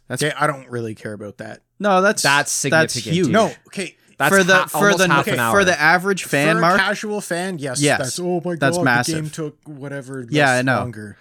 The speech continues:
Speaker 3: For
Speaker 2: But to me,
Speaker 3: ninety-five percent
Speaker 2: do you know what I
Speaker 3: of
Speaker 2: think
Speaker 3: fans, that's
Speaker 2: this,
Speaker 3: huge.
Speaker 2: this role is gonna play? I already watched it in the two Jays games, like, yesterday
Speaker 3: Hold on,
Speaker 2: and
Speaker 3: Mark, let me
Speaker 2: today.
Speaker 3: go through, 'cause I wanna talk to you, I wanna go into, in detail that. We're gonna come back to that, okay? 'Cause you got a really good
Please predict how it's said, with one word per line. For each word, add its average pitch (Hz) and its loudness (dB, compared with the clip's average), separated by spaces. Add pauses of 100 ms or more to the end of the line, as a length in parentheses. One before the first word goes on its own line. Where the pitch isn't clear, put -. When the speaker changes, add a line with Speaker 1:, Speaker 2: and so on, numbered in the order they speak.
Speaker 3:
For 165 2
Speaker 2:
But 190 2
to 170 -6
me, 151 -2
Speaker 3:
ninety-five 165 0
percent - -20
Speaker 2:
do 160 -4
you 196 2
know 247 -2
what 254 -2
I 139 2
Speaker 3:
of 135 -2
Speaker 2:
think 131 -2
Speaker 3:
fans, 90 -12
that's 117 -4
Speaker 2:
this, 107 -2
Speaker 3:
huge. - -12
Speaker 2:
this 185 -6
role 147 -8
is 175 -10
gonna 190 -10
play? 208 -12 (260)
I - -2
already 202 0
watched 156 -6
it 143 -8
in 117 -16
the 120 -8
two 143 -10
Jays 123 -10
games, 110 -10 (400)
like, 110 -12
yesterday 127 -2
Speaker 3:
Hold 196 2
on, 214 2
Speaker 2:
and 202 -8
Speaker 3:
Mark, 190 2
let 185 0
me 202 -2
Speaker 2:
today. - -6
Speaker 3:
go 233 -2
through, 220 -4
'cause - -4
I 151 2
wanna 180 0
talk 151 -2
to 160 -4
you, 156 -8 (100)
I 147 2
wanna 156 -2
go 151 0
into, 147 -4
in 139 -2
detail 127 -2
that. 151 2
We're 143 -2
gonna 139 0
come 139 -8
back 120 -4
to 117 -8
that, - -6 (100)
okay? 151 -4 (100)
'Cause 127 -6
you 143 -4
got 165 2
a 147 0
really 131 -2
good 120 -2